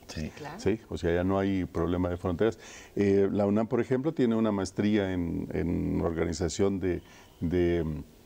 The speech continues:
Speaker 3: de hospitalaria, de, de, este, organizaciones hospitalarias, en donde tenemos estudiantes de toda la región de, de América Latina y el Caribe.
Speaker 1: Interesante.
Speaker 3: Y, este, ahorita la, las universidades nos estamos organizando para trabajar en red.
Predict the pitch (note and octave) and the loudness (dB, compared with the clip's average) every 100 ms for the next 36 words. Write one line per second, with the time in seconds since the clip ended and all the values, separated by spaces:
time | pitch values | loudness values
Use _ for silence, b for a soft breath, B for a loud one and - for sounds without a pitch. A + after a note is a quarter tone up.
0 | - - - - - F2 E2+ D2 F2 G#2+ | -20 -20 -20 -14 -6 -2 0 0 0 -2
1 | E2 F#2 F#2+ F#2 A#2+ E3 - D#2+ E2 D#2 | 0 0 0 0 -2 -4 -10 -4 -2 -2
2 | D2+ D#2 D#2+ D#2 - E2 D2 - - D#2 | -2 -4 -6 -8 -6 -6 -6 -10 -10 -8
3 | F2 - F#2 F2 E2+ F2 G2 G2+ G#2 F#2 | -6 -2 0 0 0 -2 -2 -2 -4 -6
4 | F#2+ G2+ G2 G2 C3+ - B B B G#2+ | -2 0 0 0 -2 -6 B B B -2
5 | F2+ F#2 F#2 - F#2 G#2+ A#2 - F2+ F#2+ | 0 0 0 0 -2 0 -2 0 -2 0
6 | C3 F2 D2+ - F#2+ G#2 F2 - - F#2 | -2 -2 -2 0 0 0 -2 -4 -4 -2
7 | F2+ E2+ D#2+ - D2+ D#2+ F2 E2+ D#2+ D2+ | 0 -2 -4 -6 -6 -4 -2 -2 -4 -4
8 | E2+ E2+ E2 - G#2+ C#3+ A#3 - - B | -4 -4 -6 -4 -4 -4 -4 -8 -18 B
9 | B B B F#2 E2+ E2+ - - E2 - | B B B -2 0 0 -2 -4 -4 0
10 | F#2 A2+ D3 D#3+ C#3+ - - E2+ E2 D#2 | 0 0 -2 0 -2 -4 -8 -4 -2 -2
11 | D#2 D2+ B1+ B1 - E2 E2 - F2 E2+ | -4 -6 -6 -6 -4 -4 -6 -4 0 0
12 | - F#2 G#2+ - - F2 - - F#2+ G2+ | 0 0 0 -4 -4 -4 -4 -4 -4 -4
13 | - F2 E2 D#2 F#2+ F#2+ E2 E2 D2+ D#2+ | -4 -4 -4 -4 -2 -2 -2 -2 0 -2
14 | E2 E2+ E2+ F2 E2+ G2 | -2 -2 -2 -2 -2 -6